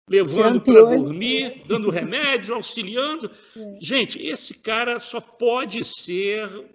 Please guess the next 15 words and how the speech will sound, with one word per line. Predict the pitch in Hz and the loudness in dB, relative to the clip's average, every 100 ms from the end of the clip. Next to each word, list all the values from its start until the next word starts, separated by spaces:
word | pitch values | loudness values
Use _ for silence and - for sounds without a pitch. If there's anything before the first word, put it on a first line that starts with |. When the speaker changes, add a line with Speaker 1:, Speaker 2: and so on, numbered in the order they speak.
| _ _ _ 208 | _ _ _ -20
Speaker 1:
um | 302 | -20
emissário | 320 440 - - 311 320 143 | -16 -4 2 2 2 -8 -14
divino. | 127 110 110 110 _ _ _ _ _ - | -16 -16 -20 -20 _ _ _ _ _ -8
Quem | 330 320 | -6 -6
que | - 254 | -6 -4
ia | 262 | -4
fazer | 254 247 220 190 220 | -4 -8 -6 -6 -8
isso, | 294 311 - - | -10 -12 -14 -20
cara? | _ _ _ _ _ _ _ _ | _ _ _ _ _ _ _ _
Quem | 269 277 | -16 -8
que | 240 | -4
ia | 240 226 | -2 -2
Speaker 2:
E | 214 - | -2 -2
Speaker 1:
segurar | 269 294 226 214 - - 165 | -4 -6 -12 -10 -12 -12 -14
na | - | -16